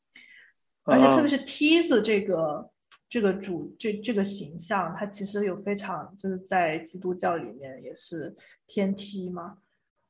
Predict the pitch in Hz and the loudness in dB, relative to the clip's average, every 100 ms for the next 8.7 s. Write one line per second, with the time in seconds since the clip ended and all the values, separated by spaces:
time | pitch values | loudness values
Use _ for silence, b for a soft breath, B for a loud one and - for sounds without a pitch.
0 | _ _ _ _ _ 160 165 156 151 139 | _ _ _ _ _ 8 8 8 4 4
1 | 131 147 156 139 - - - 135 120 - | 6 6 6 6 2 0 2 0 0 2
2 | 202 165 143 107 120 - - 202 196 - | 4 4 0 -4 -12 -12 -4 -2 -2 -2
3 | 185 175 156 101 - _ _ _ _ _ | -2 -2 -4 -8 -14 _ _ _ _ _
4 | _ _ _ _ _ _ _ - 202 208 | _ _ _ _ _ _ _ -2 2 4
5 | 208 214 196 196 185 - 196 170 160 180 | 4 0 -2 -2 -2 -2 -2 -2 -6 -8
6 | - 190 185 185 185 185 - 170 170 180 | -8 -6 -6 -2 0 0 -4 -6 -6 -6
7 | 175 170 127 104 - _ 208 185 160 170 | -6 -10 -12 -16 -20 _ -6 -2 -4 -4
8 | - 170 185 - - 151 | -6 -8 -8 -10 -12 -18